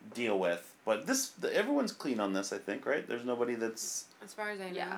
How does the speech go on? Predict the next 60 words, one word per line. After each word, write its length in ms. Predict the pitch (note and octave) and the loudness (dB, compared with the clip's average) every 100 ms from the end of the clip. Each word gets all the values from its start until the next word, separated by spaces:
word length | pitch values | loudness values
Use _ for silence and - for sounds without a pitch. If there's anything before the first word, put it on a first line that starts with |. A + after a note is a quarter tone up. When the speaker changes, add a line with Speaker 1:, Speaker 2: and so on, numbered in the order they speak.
| - | -6
Speaker 1:
a, 200 | - - A2 | -10 -4 -4
a 40 | |
problem, 520 | - A#2+ G#2+ A#2 B2+ - - - | 2 4 4 2 -4 -6 -12 -4
you 80 | A2 | 0
Speaker 2:
As 40 | |
Speaker 1:
know? 40 | D#3+ | 2
Speaker 2:
far 120 | A#3 | 2
as 100 | G#3+ | 2
I 80 | F#3 | -2
know. 80 | D#3+ F#3 - - - | -4 -8 -14 -16 -8
Speaker 1:
Yeah. 140 | A2+ G#2 | -4 2
It, 180 | B2 G#2 | 4 4
uh, 160 | C3 C3 | 4 2
most 180 | D#3+ F3+ | 2 4
of 40 | |
these 100 | D#3 | 2
people 200 | D3+ B2+ | -2 -4
would 120 | G#2+ G2 | -2 2
break 200 | A2 G#2 | 2 2
my 80 | F#2+ | -2
heart 200 | E2+ - | -4 -8
if 80 | - | -12
they 120 | - | -10
were. 180 | - - - G#3 | -10 -12 -12 -6
Speaker 2:
Yeah. 240 | F#3+ F3 A#3 | -4 -4 0
Speaker 3:
Yeah. 200 | G3 - - - - - - - | 0 0 -4 -14 -20 -20 -20 -2
Speaker 1:
Um, 600 | - G#2 G2+ G2 F#2+ G2+ G2+ - - - - - - - - - - - - - | 4 4 4 4 2 0 -4 -18 -20 -20 -20 -20 -20 -20 -20 -20 -20 -20 -20 -16
what 100 | - | -14
was 100 | - | -14
I 40 | |
gonna 120 | - - | -14 -14
say? 120 | - | -14
I 40 | |
have 80 | - | -14
something 220 | - C2+ | -16 -16
else 100 | - | -18
I 40 | - | -18
was 80 | - | -18
gonna 160 | - | -16
say 140 | - - - | -16 -16 -16
about 100 | - | -6
it. 40 | - | 0
Speaker 3:
That's, 200 | B3 - | 0 2
like, 260 | G#4 - - G3 - - - | -2 -4 -12 -16 -18 -20 -6
for 280 | A#3 G#3+ | 0 0
what 220 | F#3+ G3 G#3+ | 0 0 2
I 80 | |
didn't 280 | G3 F3+ G3+ | 0 -2 -2
like 180 | F#3 F3 | -4 -2
about 240 | F3 E3 | -2 -2
the 60 | F3 | -2
movie, 440 | F3+ E3+ E3+ E3 - - | -8 -6 -4 -6 -10 -12
just 260 | - G#3 G#3 | -6 -4 0
that, 240 | F3+ F3 F#3+ | 4 4 2
really. 400 | G#3 A3 A3 G#3+ | -6 -4 -6 -6
And 180 | F#3+ F3 | -6 -2
then 480 | E3+ E3 E3 E3 - | -2 -2 -4 -6 -2
I 100 | F3 | 0
don't 220 | F3+ - | 0 -4
think 220 | F3 E3 | -8 -8